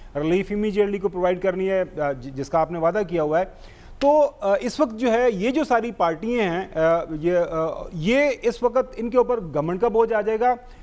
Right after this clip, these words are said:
और इमरान खान जिस तरह आज आपने देखा वो नाइकी का ट्राउज़र पहना, उन्होंने हाफ स्लीव शर्ट पहनी,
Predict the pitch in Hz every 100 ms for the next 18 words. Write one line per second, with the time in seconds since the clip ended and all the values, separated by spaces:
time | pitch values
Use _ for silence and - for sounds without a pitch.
0 | - - 233 269 226 175 185 285 285 208
1 | 220 214 208 240 208 214 233 233 202 208
2 | 226 226 196 165 170 214 208 214 185 196
3 | 214 208 202 202 196 196 196 180 147 170
4 | 165 185 190 185 196 - 185 190 190 175